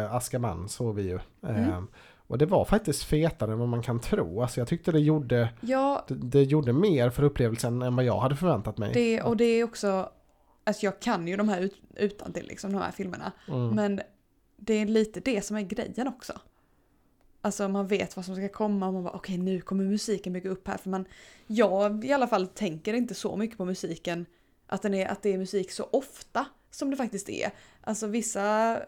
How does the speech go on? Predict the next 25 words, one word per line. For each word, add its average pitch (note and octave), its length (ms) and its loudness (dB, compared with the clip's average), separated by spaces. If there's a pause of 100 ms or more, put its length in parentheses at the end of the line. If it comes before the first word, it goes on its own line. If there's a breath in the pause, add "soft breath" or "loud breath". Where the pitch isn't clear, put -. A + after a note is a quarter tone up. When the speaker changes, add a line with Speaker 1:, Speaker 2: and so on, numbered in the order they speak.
(280)
Speaker 2:
musik-, B3 500 -4 (140)
eh, F#3+ 340 -6
stycken E3 560 -6 (600 soft breath)
känner F#3+ 300 -2
man F#3 180 0
ju F3 80 -2
till, F3 320 -4
liksom, D#3 260 -8
och F3 40 -8
bara, F3 180 -6
"Just G3+ 220 0
det, E3 100 -2
den G3+ 280 0
här G3+ 160 0
låten B2 240 4
Speaker 1:
Mm, A2 120 2
Speaker 2:
ligger E3 200 -4
där A#2 200 2
Speaker 1:
mm. G#2 120 -2
Speaker 2:
i - 80 -6
filmen." - 360 -8
Men F3+ 120 -6
det F#3+ 80 -4
är F#3 60 0
ju F#3 200 -2